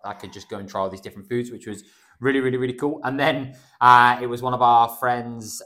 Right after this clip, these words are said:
uh, Tom and Amy's wedding in Spain. So we went from Copenhagen the Wednesday to the Sunday, and then I think we got back at two o'clock in the afternoon, and then we got a flight at six o'clock the next day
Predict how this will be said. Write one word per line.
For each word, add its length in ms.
uh, 200
Tom 460
and 200
Amy's 480
wedding 400
in 100
Spain. 400
So 540
we 500
went 240
from 160
Copenhagen 760
the 280
Wednesday 440
to 160
the 100
Sunday, 760
and 160
then 380
I 40
think 380
we 100
got 220
back 240
at 100
two 120
o'clock 280
in 60
the 80
afternoon, 680
and 100
then 360
we 120
got 180
a 40
flight 360
at 120
six 220
o'clock 260
the 80
next 280
day 320